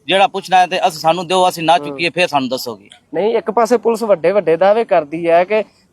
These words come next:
Speaker 2: ਨਸ਼ੇ ਵੇਚਣ ਵਾਲਿਆਂ ਦੀ ਇਨਫਰਮੇਸ਼ਨ ਪੁਲਿਸ ਨੂੰ ਦਿਓ, ਨਾ ਗੁਪਤ ਰੱਖੇ ਜਾਣਗੇ ਕਿਸੇ ਵੀ ਵਿਅਕਤੀ ਦਾ
Speaker 1: ਉਹ ਨਹੀਂ
Speaker 2: ਪਿੰਡ
Speaker 1: ਹੋ
Speaker 2: ਦੇ
Speaker 1: ਰਿਹਾ ਜੀ, ਉਹ ਨਹੀਂ ਹੋ ਰਿਹਾ ਜੀ।
Speaker 2: ਫੇਲ ਹੈ, ਗਰਾਊਂਡ
Speaker 1: ਉਹ
Speaker 2: ਲੈਵਲ ਤੇ
Speaker 1: ਉਹ
Speaker 2: ਯੁੱਧ
Speaker 1: ਫੇਲ
Speaker 2: ਨਸ਼ਿਆਂ ਵਿਰੁੱਧ
Speaker 1: ਉਹ
Speaker 2: ਮੁਹਿੰਮ
Speaker 1: ਫੇਲ,
Speaker 2: ਫੇਲ ਆ?
Speaker 1: ਉਹ ਫੇਲ ਹੈਗੀ ਜੀ।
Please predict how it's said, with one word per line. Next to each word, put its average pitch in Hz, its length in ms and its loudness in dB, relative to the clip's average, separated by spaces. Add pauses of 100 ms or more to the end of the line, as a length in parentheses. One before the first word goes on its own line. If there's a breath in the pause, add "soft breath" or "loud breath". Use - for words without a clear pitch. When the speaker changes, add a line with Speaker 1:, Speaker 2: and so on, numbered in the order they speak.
Speaker 2:
ਨਸ਼ੇ 180 300 2
ਵੇਚਣ 196 320 0
ਵਾਲਿਆਂ 180 260 4
ਦੀ 185 140 -4
ਇਨਫਰਮੇਸ਼ਨ 180 580 0
ਪੁਲਿਸ 208 280 -4
ਨੂੰ 202 200 2
ਦਿਓ, 185 220 4
ਨਾ 180 300 4
ਗੁਪਤ 180 320 -4
ਰੱਖੇ 190 340 0
ਜਾਣਗੇ 190 360 2
ਕਿਸੇ 190 260 -2
ਵੀ 214 140 -4
ਵਿਅਕਤੀ 185 320 0
ਦਾ 220 60 2
Speaker 1:
ਉਹ 226 120 4
ਨਹੀਂ 190 100 2
Speaker 2:
ਪਿੰਡ 175 80 2
Speaker 1:
ਹੋ 151 100 0
Speaker 2:
ਦੇ 147 60 2
Speaker 1:
ਰਿਹਾ 139 80 -2
ਜੀ, 123 260 -10
ਉਹ 202 240 -2
ਨਹੀਂ 180 120 -4
ਹੋ 123 100 -4
ਰਿਹਾ 117 120 -10
ਜੀ। 101 160 -20 (160)
Speaker 2:
ਫੇਲ 277 300 4
ਹੈ, 180 160 0 (420)
ਗਰਾਊਂਡ 226 260 4
Speaker 1:
ਉਹ 247 60 2
Speaker 2:
ਲੈਵਲ 247 220 4
ਤੇ 247 80 2
Speaker 1:
ਉਹ - 60 2
Speaker 2:
ਯੁੱਧ 247 160 4
Speaker 1:
ਫੇਲ 247 100 4
Speaker 2:
ਨਸ਼ਿਆਂ 233 220 4
ਵਿਰੁੱਧ 226 220 4
Speaker 1:
ਉਹ 233 40 2
Speaker 2:
ਮੁਹਿੰਮ 202 280 2
Speaker 1:
ਫੇਲ, 240 100 2
Speaker 2:
ਫੇਲ 247 100 2
ਆ? 214 40 2
Speaker 1:
ਉਹ 196 140 0
ਫੇਲ 165 280 0
ਹੈਗੀ 120 180 -4
ਜੀ। 113 120 -14